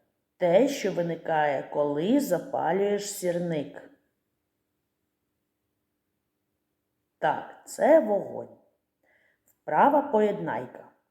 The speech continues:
Добери до ключового слова те, що підходить та пов'язане з ним. Поясніть свій вибір.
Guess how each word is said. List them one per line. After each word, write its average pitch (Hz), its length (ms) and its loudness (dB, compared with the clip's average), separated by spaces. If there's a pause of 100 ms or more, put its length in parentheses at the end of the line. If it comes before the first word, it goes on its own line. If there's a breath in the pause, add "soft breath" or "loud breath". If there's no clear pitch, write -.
(420)
Добери 208 540 4
до 190 280 -2
ключового 202 600 0
слова 165 400 -2
те, - 480 0
що - 300 -8
підходить 156 800 -6
та 165 100 2
пов'язане 165 920 -2
з 160 180 -8
ним. 131 400 -6 (1400)
Поясніть 175 720 4
свій 165 540 -6
вибір. 143 420 -4